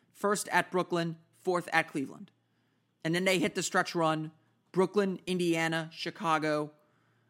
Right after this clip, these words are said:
Uh, and then they close with, uh, Indiana, Chicago, and then they close with Detroit. Those last three games particularly are probably gonna be against teams that are also fighting for playoff positioning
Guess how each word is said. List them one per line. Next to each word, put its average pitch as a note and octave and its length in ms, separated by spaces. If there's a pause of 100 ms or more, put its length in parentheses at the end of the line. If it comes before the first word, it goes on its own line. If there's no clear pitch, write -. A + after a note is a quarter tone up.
(140)
Uh, C3 280 (1700)
and D3+ 140
then D#3 120
they D3+ 100
close D3+ 480
with, D3 180 (340)
uh, - 120 (720)
Indiana, F3+ 320
Chicago, D#3+ 600
and D3+ 120
then D3+ 120
they C#3+ 80
close D3 360
with C#3+ 320
Detroit. - 520 (1500)
Those F#3+ 180
last G3+ 420
three G3 220
games G#3+ 260
particularly F#3+ 440
are E3+ 40
probably E3+ 320
gonna F3 200
be F3 160
against E3 280
teams F3 300
that E3 100
are D#3 100
also D#3 360
fighting E3+ 280
for E3+ 120
playoff E3+ 280
positioning F#3 500